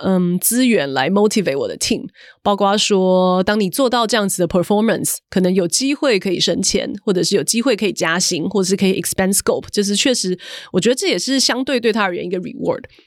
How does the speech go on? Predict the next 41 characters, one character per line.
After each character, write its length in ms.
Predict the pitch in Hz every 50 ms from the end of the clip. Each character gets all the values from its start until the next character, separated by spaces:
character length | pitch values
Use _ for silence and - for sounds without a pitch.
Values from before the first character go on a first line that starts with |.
| - _
但 140 | - 262 262
在 140 | 285 277 269
非 160 | 269 285 269
营 100 | 247 233
利 120 | 247 240
组 200 | 190 - 180 170
织， 260 | 160 - - 196 202
这 200 | 196 196 - 254
些 540 | 233 - - - 220 208 202 196 190 202 208 190 - - - - - -
所 140 | - - 180
谓 120 | 202 226
金 240 | 214 - 254 262 269
钱 260 | 262 - 233 185 185
或 100 | 196 226
是 120 | 214 226 240
升 260 | 214 - 226 214 226
迁 360 | 220 - - 208 190 202 208
的 260 | 190 185 151 139 127
reward 380 | 139 170 165 175 202 240 208 180
相 240 | 180 - 202 196 220
对 160 | 214 196 185
是 100 | 196 196
少 320 | 180 - - - - - -
的， 180 | - - - - - - - -
所 140 | - - 240
以 100 | 240 233
真 220 | - - 247 269
的 140 | 277 277 226
就 120 | 202 214
是 140 | 214 202 214 208
说 360 | - - 196 190 190 190 190
我 140 | 180 180 180
怎 160 | - 196 175
么 260 | 175 170 165 160 160 165 170 190
透 180 | - - 262 240
过 280 | 226 254 262 233 214
共 200 | 214 - 254 214
同 140 | 202 208 185
的 80 | 175 180
愿 300 | 185 214 247 214 175 170
景， 320 | 165 - - - - -